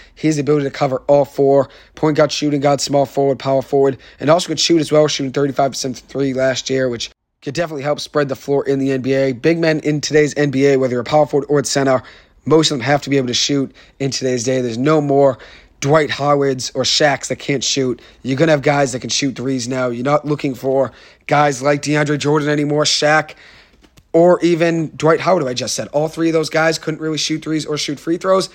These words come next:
In today's day and in the N B A, you have to be able to shoot threes if you're a power forward or center, and that's obviously something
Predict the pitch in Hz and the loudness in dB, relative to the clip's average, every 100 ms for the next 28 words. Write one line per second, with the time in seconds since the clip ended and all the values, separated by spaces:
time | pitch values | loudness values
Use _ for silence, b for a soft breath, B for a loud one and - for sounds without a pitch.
0 | B B 135 143 175 196 180 190 185 175 | B B -6 0 2 2 2 2 0 -2
1 | 175 180 156 160 160 135 151 156 147 123 | 0 0 0 2 0 2 0 2 0 0
2 | 156 147 123 147 139 127 B B B 135 | 2 0 2 2 2 0 B B B 0
3 | 139 123 139 135 - 135 123 139 123 - | 2 2 2 0 0 -2 0 -2 -2 -2
4 | 123 120 123 - 135 127 117 120 139 123 | -4 -4 -6 -2 -2 -2 -4 -6 -4 -4
5 | 123 | -4